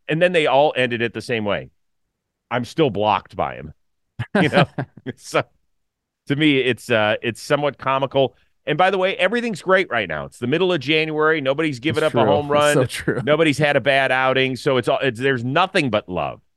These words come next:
Speaker 1: So it, it's easy to say he's the perfect fit right now. Call me in six months when we're in the middle of the season, and we'll see how it goes. I think it's gonna be a, a fascinating story to follow.
Speaker 2: We, we are in the best shape of my life.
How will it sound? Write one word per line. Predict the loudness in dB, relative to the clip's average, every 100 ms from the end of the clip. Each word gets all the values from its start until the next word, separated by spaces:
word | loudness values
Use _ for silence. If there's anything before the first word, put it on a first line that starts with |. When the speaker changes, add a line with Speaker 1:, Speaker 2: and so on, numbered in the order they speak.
| _
Speaker 1:
So | 0 0 2
it, | -2 -6 -12 -20
it's | -12 -12 -10
easy | -10 -8 -2 -2
to | -2
say | -2 -2
he's | -2 -8
the | -10
perfect | -8 -8 -8 -10
fit | -8 -6
right | -6 -6
now. | -6 -10 -10 _ _ _
Call | 0 0 0
me | -2
in | -6
six | -6 -6 -4
months | -4 -2 -4
when | -4 -2
we're | -2
in | 0
the | 0
middle | 0 -2
of | -4
the | -8
season, | -8 -10 -8 -8
and | -6
we'll | -8
see | -8 -8
how | -4 -6
it | -2
goes. | 0 0 -4 _ _
I | -2 0
think | 0
it's | -4
gonna | -4 -4
be | -2
a, | -2 -2
a | -2 -2 -6 _ _ _ _ _ _ -6
fascinating | -4 -4 -2 -2 -4
story | -6 -4 -4
to | -6
follow. | -10 -14 -14 _ _ _ -4
Speaker 2:
We, | -2 -2
we | 0 0
are | 2 0
in | 0 -2
the | -2 -2
best | 0 -2 -2
shape | -6 -6
of |
my | -6 -4
life. | -2 -2 -4 -6 -16 _